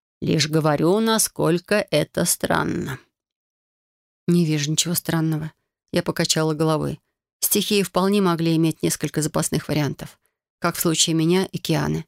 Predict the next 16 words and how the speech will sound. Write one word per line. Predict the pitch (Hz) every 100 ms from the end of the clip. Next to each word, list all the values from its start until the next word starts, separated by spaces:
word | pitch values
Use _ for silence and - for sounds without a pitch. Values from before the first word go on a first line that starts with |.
| _ _ _ _ _ -
Так | -
почему | - 170 202 190
бы | 175
герцогу | 180 214 - 165 151 - _ -
не | 180
могло | 180 165 180
так | - 185
же | 170 175 - _ -
не |
повести, | 175 180 175 - 151 - _ _ _
тем | - 185
более | 175 165
если | 160 165
за | 143
такое | 160 - 160
казнят? | 185 160 147